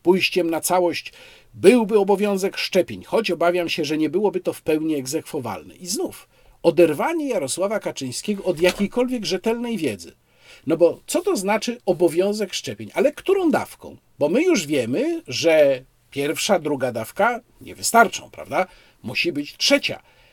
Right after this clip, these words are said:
Ale nie, trzecia też nie wystarczy. Izrael już wprowadza czwartą, więc iloma dawkami, panie prezesie? Iloma dawkami chciałby nas pan przymusowo szczepić? I po ilu dawkach obywatele Rzeczpospolitej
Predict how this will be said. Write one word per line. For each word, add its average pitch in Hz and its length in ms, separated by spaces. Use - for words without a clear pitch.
Ale 139 360
nie, 330 280
trzecia 135 340
też 202 180
nie 302 100
wystarczy. 180 560
Izrael 175 480
już 202 120
wprowadza 226 420
czwartą, 277 480
więc 339 220
iloma 196 500
dawkami, 101 540
panie 104 280
prezesie? - 500
Iloma 285 420
dawkami 214 480
chciałby 185 460
nas 143 260
pan 143 320
przymusowo 202 840
szczepić? - 720
I 175 260
po - 140
ilu 208 220
dawkach 160 640
obywatele 147 760
Rzeczpospolitej 175 880